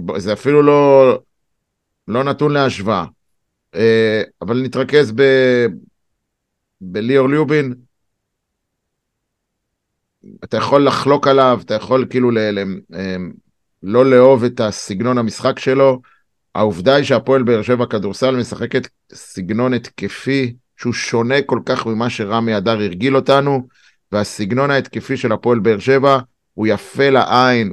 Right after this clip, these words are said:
והוא נהדר, והוא מבליט כל מיני שחקנים ויכולות, ו-,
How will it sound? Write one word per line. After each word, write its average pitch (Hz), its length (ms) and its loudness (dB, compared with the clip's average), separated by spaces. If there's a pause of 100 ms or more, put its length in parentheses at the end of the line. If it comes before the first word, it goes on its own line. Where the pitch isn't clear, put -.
והוא 110 220 -2
נהדר, 113 720 2
והוא 107 180 -2
מבליט 110 460 -2
כל 123 220 2
מיני 123 360 0 (760)
שחקנים 117 920 -2 (340)
ויכולות, 113 1120 4 (540)
ו-, 98 540 -2